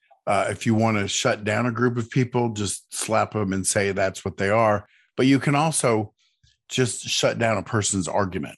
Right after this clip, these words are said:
They've got one very strong point, but bam, you hit 'em with that. They may agree with the rest of what you've got to say,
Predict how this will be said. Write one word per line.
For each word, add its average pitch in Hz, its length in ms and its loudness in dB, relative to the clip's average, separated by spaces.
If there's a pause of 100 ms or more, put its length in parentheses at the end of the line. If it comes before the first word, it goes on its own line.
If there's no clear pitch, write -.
(120)
They've 107 300 -2
got 113 240 0
one 113 460 2
very 113 320 2
strong 104 400 0
point, 135 560 0
but 113 280 -4
bam, 101 340 -2 (600)
you 113 100 4
hit 107 140 2
'em 95 140 2
with 87 100 -4
that. 76 300 -4 (300)
They 143 120 2
may 165 220 2
agree 123 300 2
with 117 160 4
the 113 80 0
rest 120 280 -2
of 104 80 -4
what 98 200 0
you've 95 140 -6
got 98 220 -2
to - 100 -8
say, 104 500 0